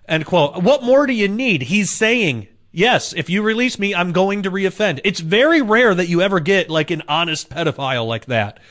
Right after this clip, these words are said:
But he's actually saying, "If you release me, I'm gonna reoffend." So what do they do? "Oh, okay, well, see you later then. Bye-bye. Back into the community you go." Uh, Spitzer also said, quote, "As a state legislator, I was the author and founder of the State of California Sex Offender Management Board and the author of Megan's Law on the Internet,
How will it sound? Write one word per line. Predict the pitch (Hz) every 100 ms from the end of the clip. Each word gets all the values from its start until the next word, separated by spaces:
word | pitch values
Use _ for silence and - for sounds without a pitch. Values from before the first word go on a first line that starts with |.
| - - - - _ -
But | 190 170
he's | 214 208
actually | 202 214 - 208 202 160
saying, | - 214 190 127 117 127 _ _ _ -
"If | 165 147
you | 175
release | 208 233 262 -
me, | 170 147
I'm | 147
gonna | 170
reoffend." | 175 196 190 226 165
So | - 170
what | 185
do | 202
they | 214 214
do? | 233 254 254 -
"Oh, | 285 240 269
okay, | 202 208
well, | 202
see | 190 226
you | 254
later | 269 247 190
then. | 190 196
Bye-bye. | 170 202 247 196 196 -
Back | 160 175
into | 196 202
the | 208
community | 208 202 233 240 233
you | 247 247
go." | 269 208 202 - - - - - _
Uh, | 160 165 160
Spitzer | - 175 - 170
also | 170 170
said, | - 156 147
quote, | 180 170
"As | 165
a | 170
state | - 190
legislator, | 165 170 160 165 160 151
I | 151
was | 156 143
the | 151 147
author | 151 151 139
and | 135
founder | 151 147
of | 143
the | 131
State | - 147
of | 139
California | 147 139 143 139 131
Sex | 147 135
Offender | 131 139 131
Management | 139 151 151 151 143
Board | 151 147
and | - 143 139
the | 139
author | 139 147 139
of | 139 127
Megan's | 127 139 143 135
Law | 139 135
on | 127
the | 123
Internet, | 147 175 175 175